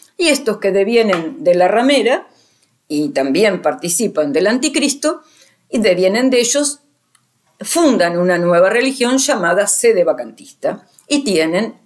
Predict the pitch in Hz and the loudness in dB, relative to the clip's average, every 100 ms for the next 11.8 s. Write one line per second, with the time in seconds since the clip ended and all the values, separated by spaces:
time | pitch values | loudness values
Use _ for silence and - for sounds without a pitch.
0 | _ 302 247 185 175 - 269 - - 202 | _ 0 2 2 0 0 -2 -2 -2 0
1 | 143 135 - 175 127 - 220 254 - 190 | 0 0 -2 -6 -10 -8 -6 -6 -2 0
2 | 240 220 156 - 285 - - 190 151 139 | 0 0 -4 -2 -2 -2 -2 0 0 -2
3 | 175 202 - 135 214 214 240 196 160 - | -4 -4 -8 -12 -8 -6 -4 -4 -4 -4
4 | 214 156 147 233 - - 170 139 117 - | 0 0 0 -4 -4 -2 0 0 -4 -12
5 | 71 _ _ _ _ _ _ _ _ _ | -20 _ _ _ _ _ _ _ _ _
6 | _ - - 311 - 262 247 147 127 - | _ -20 0 0 2 -2 -2 -4 -4 -8
7 | _ _ _ _ _ _ _ _ - _ | _ _ _ _ _ _ _ _ -20 _
8 | _ _ 220 196 - - - _ - 349 | _ _ -2 -2 -2 -8 -14 _ 0 0
9 | 330 302 240 185 190 185 285 277 294 285 | 0 0 0 0 -2 -2 -2 0 0 0
10 | 285 175 185 214 - - _ _ _ _ | 0 0 2 0 -2 -10 _ _ _ _
11 | _ _ 277 262 - 285 302 | _ _ 0 0 0 -2 -2